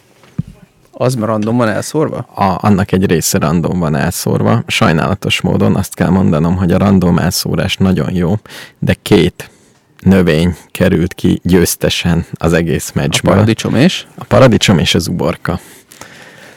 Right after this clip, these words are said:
Speaker 1: Aha, és a többiek azok elsorvadtak.
Speaker 2: Hát azok szerintem más,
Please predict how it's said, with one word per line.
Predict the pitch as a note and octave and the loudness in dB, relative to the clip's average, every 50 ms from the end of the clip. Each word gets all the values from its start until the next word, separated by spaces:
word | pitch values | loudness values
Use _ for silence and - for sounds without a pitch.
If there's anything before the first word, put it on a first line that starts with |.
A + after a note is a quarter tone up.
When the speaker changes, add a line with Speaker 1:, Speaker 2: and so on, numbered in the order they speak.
| - - - - - - _ _ _ _ _ _ - - - | -20 -20 -20 -20 -20 -20 _ _ _ _ _ _ -18 -10 -6
Speaker 1:
Aha, | A#2 A#2+ B2+ - - | -4 -4 -4 -6 -8
és | - B2 - - | -10 -8 -6 -2
a | A2+ A#2 B2 | 0 0 0
többiek | - - C3 B2 A#2+ A2+ A#2 | 2 0 0 0 0 0 0
azok | A#2+ A2 A2 - - - | 0 -2 -2 -4 -6 -14
elsorvadtak. | - - D2+ - - - - - C2+ - - - _ - - - - - _ _ - - | -10 -8 -8 -8 -8 -8 -8 -8 -8 -8 -8 -10 _ -12 -12 -12 -12 -16 _ _ -20 -6
Speaker 2:
Hát | - C#3+ C3+ C3 - | 0 0 0 0 0
azok | - - A2+ G#2+ A2+ - | -2 -2 0 0 0 -2
szerintem | - - G#2+ F2+ G2 G#2+ G#2+ - A2+ G#2 | 0 0 2 2 2 2 2 2 2 2
más, | G#2 G#2+ F#2+ - - - - | 2 2 0 0 -2 0 0